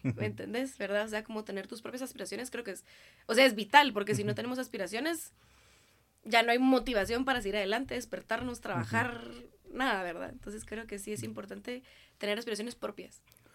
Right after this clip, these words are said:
Speaker 2: ¿Crees que el, esto del, del, de los, algo que ha pasado mucho con esto de las redes sociales también es que ha derivado en mucha gente dando consejos, ¿no? Y mira, encuentro un montón de, de consejos, unos de... De, bueno, de gente que tal vez ni siquiera sabe de qué está hablando, ¿va? Hace, hace unos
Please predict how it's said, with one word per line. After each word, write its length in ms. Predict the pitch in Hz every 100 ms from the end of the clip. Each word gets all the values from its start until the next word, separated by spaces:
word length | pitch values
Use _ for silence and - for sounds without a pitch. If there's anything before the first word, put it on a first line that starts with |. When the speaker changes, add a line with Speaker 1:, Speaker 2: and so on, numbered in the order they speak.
| - -
Speaker 2:
¿Crees 220 | 123 120
que 80 | 117
el, 120 | 135
esto 260 | 131 131 135
del, 260 | 117 104 104
del, 480 | 110 104 104 98 117
de 140 | 107
los, 280 | 104 113 - -
algo 220 | 151 190
que 60 | 214
ha 40 |
pasado 220 | 160 185 196
mucho 300 | 196 196 147
con 140 | 123
esto 140 | 131 185
de 40 |
las 120 | 135 113
redes 160 | 147
sociales 320 | 135 135 139
también 280 | - 117 139
es 100 | 151
que 80 | 135
ha 20 |
derivado 400 | 127 117 110 139
en 120 | 120
mucha 200 | 110 113 110
gente 260 | 120 127
dando 200 | 131 117
consejos, 500 | 117 90 - - -
¿no? 100 | 131 - - - - -
Y 100 | 127
mira, 120 | 120 139
encuentro 300 | 143 143 151
un 100 | 151
montón 360 | 143 131 147 151
de, 200 | 127 107
de 140 | 110
consejos, 420 | 113 110 127 127
unos 300 | 147 156 127 117
de... 260 | 110 113 - - - - _ _
De, 500 | 120 110 110 107 107
bueno, 280 | 123 170 147
de 80 | 120
gente 220 | 135 165
que 80 | 143
tal 140 | 117
vez 120 | 117 151
ni 80 |
siquiera 240 | 170 117 131
sabe 180 | 147 143
de 60 | 117
qué 40 |
está 180 | 113 135
hablando, 460 | 110 127 151 127 147
¿va? 60 |
Hace, 120 | 135 170 160
hace 160 | 147 175
unos 240 | 170 160